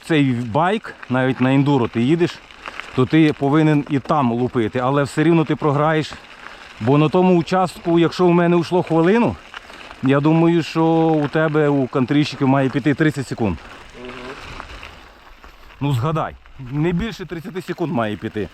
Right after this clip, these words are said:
Speaker 1: на ту всю пряму. А потім заскаку-, а потім ти заскочив з-, за поворотом на велик,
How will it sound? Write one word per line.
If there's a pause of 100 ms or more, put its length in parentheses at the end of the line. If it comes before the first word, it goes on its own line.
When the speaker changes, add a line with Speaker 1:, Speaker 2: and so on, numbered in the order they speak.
(320)
Speaker 1:
на
ту
всю
пряму.
А
потім
заскаку-,
а
потім
ти
заскочив (340)
з-,
за
поворотом
на
велик,